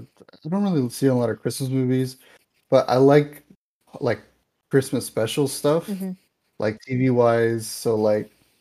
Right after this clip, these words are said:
Speaker 1: I guess to ease myself into it, I, I would, I like watching, like, specials, like, that, that I grew up with, kind of thing, and, and, um,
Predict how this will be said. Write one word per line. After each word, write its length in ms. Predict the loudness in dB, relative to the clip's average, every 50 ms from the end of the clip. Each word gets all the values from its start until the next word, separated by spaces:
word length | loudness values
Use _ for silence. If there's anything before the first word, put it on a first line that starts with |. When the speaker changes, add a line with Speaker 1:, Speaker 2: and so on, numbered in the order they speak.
| _ _ _ _ _ -8
Speaker 1:
I 100 | -6 0
guess 260 | 2 2 2 2 0
to 120 | -6 -4 -4
ease 240 | -2 -4 -4 -2
myself 440 | 0 -2 -2 0 2 0 0 0 0 -4
into 340 | -6 -6 -6 -4 -4 -2
it, 280 | 0 2 0 0 0 -4
I, 120 | -8 -6
I 140 | -4 -2 -2
would, 280 | -2 -2 -4 -6 -6 -6 -6
I 80 | -4
like 260 | -2 -2 -2 -2 0
watching, 320 | -2 -2 -2 -2 -6 -8 -6
like, 180 | -6 -8 -8 -12 _ _ _ _ _ _ _ _ _ _ _ _ _ _ _ _ -8
specials, 760 | -2 0 0 0 0 -2 -2 -2 -2 -6 -8 -10 -14 -18 -20 _ _ -10
like, 220 | -6 -6 -6 -8 -10 _ _ _ _ _ _ _ _ _ -4
that, 180 | -2 -2 0
that 120 | 2 2 0
I 80 | 0
grew 280 | -2 -2 -2 -2 -2 -2
up 140 | -2 -2 0
with, 380 | 0 0 0 0 -6 -10 -20 _ _ _ _ _ _ _ _ _ _ _ -10
kind 120 | -8 -6 -6
of 120 | -6 -6
thing, 320 | -4 -4 -2 -2 -4 -4 -4
and, 140 | -4 -4
and, 300 | -4 -4 -4 -4 -2 -2
um, 680 | -2 -2 -2 -2 -6 -6 -8 -10 -12 -12 -14 -14 -16